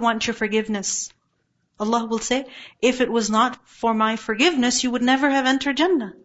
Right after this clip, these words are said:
It's because I forgave you because of which you enter Jannah. What more do you want? Ask, ask, ask. Ask." Allah will insist that they ask for more. And basically, they won't know what else to ask for. And they will say, "Ya Allah, you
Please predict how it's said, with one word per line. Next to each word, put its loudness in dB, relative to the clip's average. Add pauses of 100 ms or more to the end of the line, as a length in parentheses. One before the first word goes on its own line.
(280)
It's -4
because 2
I 4
forgave 4
you 6
because 0
of -4
which -2
you -8 (100)
enter -10
Jannah. -12 (440)
What 4
more 6
do 0
you -2
want? 0
Ask, -2
ask, -2
ask. -4 (1160)
Ask." 0 (360)
Allah 2
will 2 (200)
insist 0 (180)
that 0
they 0
ask 0 (100)
for -4
more. -4 (580)
And -4
basically, 0
they -6
won't -4
know -4
what -4
else -10
to -10
ask -2
for. -14 (920)
And -10
they -6
will -8
say, -4
"Ya 2
Allah, 0
you -2